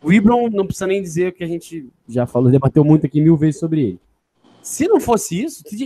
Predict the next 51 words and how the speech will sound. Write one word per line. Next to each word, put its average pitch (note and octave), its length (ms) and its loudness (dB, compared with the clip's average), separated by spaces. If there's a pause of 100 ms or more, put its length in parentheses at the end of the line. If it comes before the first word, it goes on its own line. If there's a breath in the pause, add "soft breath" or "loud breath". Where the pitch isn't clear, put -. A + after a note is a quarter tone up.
(120)
não, C4 180 -2 (240)
eu A#3 80 -6
acho C4 180 -4
que - 60 -20
quase E4+ 260 0
nenhum D4+ 180 6
torcedor C4+ 260 -2
do A#3+ 160 -4
Lions B3+ 160 -2
ia B3 80 -2
questionar, A#3 600 -6
sabe? D3 200 -8
Você E3 220 -6
pode F#3 140 -4
falar, F3 300 0
"Ah, D3 60 0
eu C#3 120 2
acho E3 180 -2
que E3+ 80 -12
tight D3+ 180 -2
end D#3+ 160 -6
não D#3+ 140 -6
vale D#3 220 -4
muito." D3 260 -6
Eu D3 100 0
acho B3 160 0
que C#4 80 -8
vale C4 220 -4
demais. C#3+ 400 -6
Eu, B2 240 -4 (320)
na D3 80 -6
N E3+ 120 -2
F - 120 -6
L F#3 80 -2
de G3 80 -4
hoje F3 100 -6
em E3+ 80 -6
dia, E3+ 380 -8 (400)
é, B2 380 -8
os, - 500 -18
os F3+ 220 -10
contratos A3+ 380 -2
não C#4 100 -2
são C4 160 -2
tão G#3 180 -4
altos C4 180 -2
porque - 220 -6
são C#4+ 100 -2
poucos C#4+ 320 -2
tight A3 200 0
ends - 340 -6